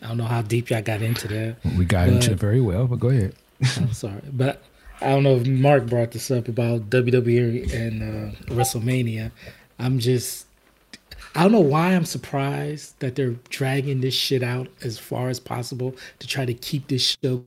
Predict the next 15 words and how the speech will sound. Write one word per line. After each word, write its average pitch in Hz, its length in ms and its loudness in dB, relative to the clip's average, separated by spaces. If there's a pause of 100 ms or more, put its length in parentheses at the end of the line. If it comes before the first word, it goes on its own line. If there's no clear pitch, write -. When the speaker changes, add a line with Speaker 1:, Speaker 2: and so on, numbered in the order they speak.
(140)
Speaker 1:
going. 127 460 -4 (600)
But 143 320 0
a 156 40 -2
big 196 280 6
F 131 240 2
you 120 120 -2
to 113 480 -4
Vince 127 280 -2
McMahon 110 380 -6
and 104 80 -6
the 110 80 -8
W 110 240 -6
W 110 300 -8
E. 107 140 -6
Like, 110 240 -8